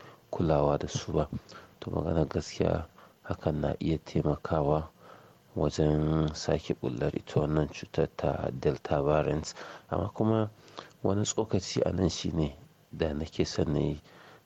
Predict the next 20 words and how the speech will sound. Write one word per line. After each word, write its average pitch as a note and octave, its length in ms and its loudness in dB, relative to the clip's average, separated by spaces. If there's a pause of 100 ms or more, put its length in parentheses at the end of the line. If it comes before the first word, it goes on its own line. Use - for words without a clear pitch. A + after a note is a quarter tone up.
(140)
Yana F2+ 380 4
da D#2+ 80 4
kyau F2+ 220 -2
mutane D#2 440 2
su - 220 -2
san D#3 100 2
cewar D2 480 2
banda F#2+ 320 0 (300)
wannan F2 580 2
halin E2 300 0
ko - 240 0
in D#2+ 80 0
kula F2 380 0
da - 100 0 (100)
ake - 240 -4
nuna, D#2 480 2 (580)
dama G2 520 0
yawancin F#2+ 500 2
ƙwayoyin F#2 360 2
cutuka F#2 640 -2